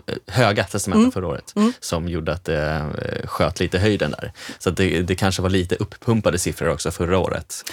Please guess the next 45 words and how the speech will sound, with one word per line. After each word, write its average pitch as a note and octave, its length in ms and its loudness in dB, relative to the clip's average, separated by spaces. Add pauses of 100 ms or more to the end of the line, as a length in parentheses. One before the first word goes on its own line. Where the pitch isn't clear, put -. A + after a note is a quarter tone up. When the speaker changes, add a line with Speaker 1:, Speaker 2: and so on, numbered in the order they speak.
(680)
Speaker 2:
Det G#3 140 2
kan B3+ 200 2
hända, A#3+ 520 4
eh, F3+ 560 2
men A3 240 4
precis, A3 380 0
du G#3+ 100 -2
säger A3 240 2
en A#3 200 2
viktig F3 260 -2
sak - 240 -2
där, - 100 0
det F#3 100 2
är G#3 80 6
ju F3 40 6
att E3+ 240 0
givandet E3+ 540 2
från E3+ 180 0
allmänheten F3+ 840 2 (340)
fortsatte - 640 -2
öka. D#3 500 -2
Givandet A3+ 380 4
från E3+ 160 0
allmänheten D#3+ 480 0
ökade D#3+ 380 -2
med E3 100 -2
ungefär E3 280 -2
tre E3 300 0
procent, - 720 -2 (200)
vilket - 280 -4
är D3+ 160 2
liksom, - 380 -4
det F3+ 120 2
fortsätter E3 480 -2
sin D#3 200 -4
kurva. G3+ 460 2
Så - 140 -4
det F#3 80 2
finns G3+ 200 0
inga A3+ 280 4
tecken D#3+ 420 -2
på - 80 -4
att - 120 -4
allmänheten F3+ 960 0
in-, F#3 200 0